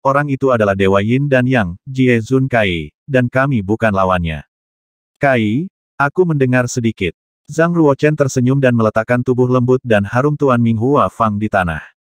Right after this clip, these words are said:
Pemilik Ming Hua Fang menemukan bahwa lelaki tua itu menjadi sedikit berbeda dari sebelumnya. Tidak lagi diselimuti kesedihan dan kesepian, meski usianya masih tua dan api kehidupan masih lemah,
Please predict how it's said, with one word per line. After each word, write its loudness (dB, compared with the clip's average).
Pemilik 2
Ming 0
Hua 4
Fang -2
menemukan 0
bahwa 0
lelaki 0
tua 0
itu 0
menjadi 2
sedikit -2
berbeda 2
dari 0
sebelumnya. -4
Tidak 4
lagi 2
diselimuti 0
kesedihan 0
dan 2
kesepian, -2
meski -2
usianya 2
masih -2
tua 0
dan -2
api -4
kehidupan 0
masih -2
lemah, 0